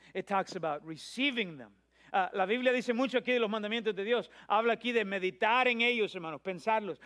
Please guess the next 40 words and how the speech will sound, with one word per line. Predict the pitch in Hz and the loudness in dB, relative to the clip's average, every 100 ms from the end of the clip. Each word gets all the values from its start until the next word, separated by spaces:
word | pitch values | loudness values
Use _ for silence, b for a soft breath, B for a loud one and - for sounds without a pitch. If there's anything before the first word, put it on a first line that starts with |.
| B | B
Habla | 214 226 226 | 2 4 2
aquí | 226 | 2
de | 247 226 | 0 2
proclamarlos. | 208 214 - 202 185 202 226 262 226 151 - B B | 2 0 2 0 2 4 4 4 0 -4 -6 B B
Espero | 175 220 226 | -2 2 2
que | 226 | 4
es | |
lo | 226 | 2
que | 208 | 0
sale | 185 220 220 | 0 2 2
de | 208 | 0
su | 208 | 0
boca. | 220 240 175 B 185 | -2 0 -4 B -4
Nunca | 240 269 262 156 202 | -4 2 2 2 2
va | |
a | 220 | 2
salir | 226 226 | 2 0
de | 185 | 0
su | |
boca | 220 240 190 | 0 0 -4
si | 202 | -4
no | 214 | -4
lo | 208 | -4
medita | 180 175 220 - 185 | -2 0 0 0 0
en | 175 170 | -2 -8
su | 175 | -10
mente | 156 208 214 170 | -6 -6 -4 -8
primero. | 156 170 214 165 B B 180 | -8 -10 -10 -12 B B -8
Y | 208 | 2
habla | 208 254 254 | 4 6 4
también | 233 220 233 | 2 2 2
de | 226 226 | 2 0
proclamarlos. | 208 202 202 190 190 220 254 208 143 - b | -2 -2 0 0 2 2 2 0 -6 -10 b
Dice | 214 208 | -8 0
la | 220 | 0
Biblia | 220 233 | 2 0
que | 214 | 2
deben | 202 233 226 | 0 0 -2
de | |
estar | - 240 | 2 2